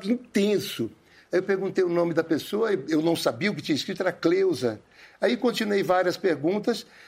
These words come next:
acordei a Suzana, a Suzana não dormiu mais, ela ficou com os olhos assim. E eu perguntei no final se ela ia embora, se eu ia dormir, e veio uma escrita grande assim, tava escrito, "Nunca mais."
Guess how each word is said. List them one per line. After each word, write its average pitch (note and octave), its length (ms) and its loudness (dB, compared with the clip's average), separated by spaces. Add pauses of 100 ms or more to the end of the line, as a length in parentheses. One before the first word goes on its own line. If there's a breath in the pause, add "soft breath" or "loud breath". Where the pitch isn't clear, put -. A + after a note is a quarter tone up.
(160 loud breath)
acordei D#3+ 440 0
a D#3 60 0
Suzana, D#3 400 -2
a D#3+ 40 -4
Suzana D#3 340 -4
não D#3 320 -4
dormiu D3+ 380 0
mais, D#3 280 2
ela D#3+ 160 2
ficou D#3+ 440 0 (300 loud breath)
com D3 80 0
os B2+ 120 -2
olhos D#3 320 2
assim. E3 320 -6 (280 loud breath)
E - 80 0
eu G#3+ 100 2
perguntei G#3+ 480 0
no G#3 100 -2
final F#3+ 360 2
se G3 120 -2
ela F#3+ 120 2
ia F#3 80 0
embora, F#3+ 600 2 (340)
se - 220 -4
eu D3+ 220 0
ia D3+ 160 0
dormir, E3+ 640 0 (360 soft breath)
e F#3 180 0
veio F#3+ 400 0
uma G3+ 120 2
escrita G3 520 2
grande F3+ 500 0
assim, G3 500 0 (120)
tava D#3+ 140 2
escrito, - 440 -6 (120)
"Nunca F#3 360 -4
mais." B2 400 -2